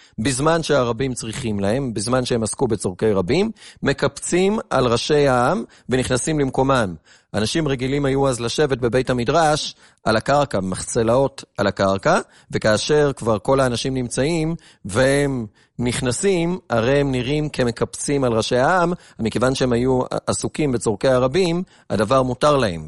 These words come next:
ובכל אופן, ואין שבח לתלמידי חכמים שייכנסו לאחרונה, עדיף שיעשו מאמץ ובכל אופן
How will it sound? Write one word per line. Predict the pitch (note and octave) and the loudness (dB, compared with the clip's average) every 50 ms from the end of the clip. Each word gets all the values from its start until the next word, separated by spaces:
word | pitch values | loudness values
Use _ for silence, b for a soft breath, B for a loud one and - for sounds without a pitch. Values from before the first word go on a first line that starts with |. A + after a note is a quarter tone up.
| - | -12
ובכל | E2 E2 F#2 F2 A#2 G3 A#3+ | -8 -6 -2 2 2 4 4
אופן, | A#3+ - - D#3 D3+ D3+ D3+ C3 | 2 2 0 0 0 0 0 0
ואין | G#2 A#2+ - - D#3 D3+ D3 | 0 0 0 0 0 -2 -2
שבח | C#3 - - F3+ G3 F3 E3 D#3+ D#3 - - B B B B B | -4 -2 -2 0 0 2 2 2 2 0 -4 B B B B B
לתלמידי | - A#2 - B2+ B2 A#2+ A#2 C3 C3+ | -4 -2 0 0 0 2 2 2 0
חכמים | - C#3 B2+ - A#2+ C3 D3+ D#3+ | 0 0 -2 -2 -2 -2 -2 -4
שייכנסו | D3 - B2 G#2+ - - G#2+ G#2 - - C3 A#2+ | -4 -4 -4 -4 -2 -2 -4 -4 -2 -2 0 0
לאחרונה, | A#2 A2 G#2+ - G2+ G#2+ A#2 C#3 D3+ C#3+ C3+ C#3 C#3 b b b b | 2 0 0 0 -2 -2 0 2 2 2 2 0 -2 b b b b
עדיף | - G#2 - - - | -6 -4 -4 -4 -4
שיעשו | - B2+ A#2 A2 - - C3 | 0 0 0 0 0 -2 0
מאמץ | B2 A#2+ A2+ A2+ A#2 B2+ C3+ - - | 0 0 0 0 0 -2 -2 -2 -4
ובכל | A2+ G2+ G2+ - A2+ A2+ | -4 -4 -2 -2 -2 -2
אופן | A#2 - - A#2+ A#2+ A#2+ | -2 -2 0 0 0 0